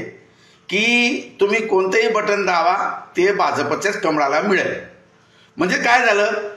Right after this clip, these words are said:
आमच्या आता त्या मतावर विश्वास राहिलेला नाही आणि ते पोचेल आणि पोचेल याची आम्हाला खात्री राहिली नाही. म्हणजे तिथंच आमच्या संविधानाचा पाया ढासळलेला आहे, संविधानाचा पाया ढासळलेला आहे.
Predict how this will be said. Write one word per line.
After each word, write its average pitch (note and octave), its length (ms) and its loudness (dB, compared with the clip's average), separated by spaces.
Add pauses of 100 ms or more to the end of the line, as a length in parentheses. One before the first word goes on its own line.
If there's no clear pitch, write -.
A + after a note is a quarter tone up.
(120)
आमच्या F3+ 500 0
आता G#3+ 420 2
त्या G#3 100 2
मतावर G3 380 2
विश्वास F3+ 400 2
राहिलेला C#3+ 340 0
नाही D#3 300 -2 (440)
आणि B3 380 0
ते C4+ 80 2
पोचेल C#4 640 0
आणि C#4+ 100 0
पोचेल C4 540 0 (200)
याची E3 260 -2
आम्हाला G#3+ 360 0
खात्री E3+ 280 2
राहिली E3+ 220 2
नाही. D#3 300 0 (300)
म्हणजे D3 240 0
तिथंच G3 360 0
आमच्या F3 320 0
संविधानाचा D3 680 0
पाया D#3 400 0
ढासळलेला A#2+ 840 -2 (120)
आहे, G#2 680 -4 (760)
संविधानाचा F#3 560 2
पाया F#3 420 0
ढासळलेला D3 880 -2
आहे. A#2 320 -2